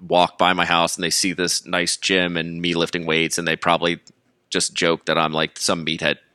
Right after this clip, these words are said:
that lives in the neighborhood. But then, like, it becomes more real, and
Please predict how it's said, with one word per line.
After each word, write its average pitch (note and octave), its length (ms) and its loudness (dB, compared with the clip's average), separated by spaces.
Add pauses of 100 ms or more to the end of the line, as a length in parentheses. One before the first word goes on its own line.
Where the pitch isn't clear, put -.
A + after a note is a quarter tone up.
(160)
that - 160 -2
lives E2 160 -2
in E2+ 100 -4
the D2 60 -6
neighborhood. D2+ 380 -2 (840)
But A#2+ 160 2
then, D3+ 240 6
like, C#3 200 4
it A#2 100 0
becomes B2+ 420 0
more A#2 240 2
real, G#2 560 2 (200)
and G2+ 460 2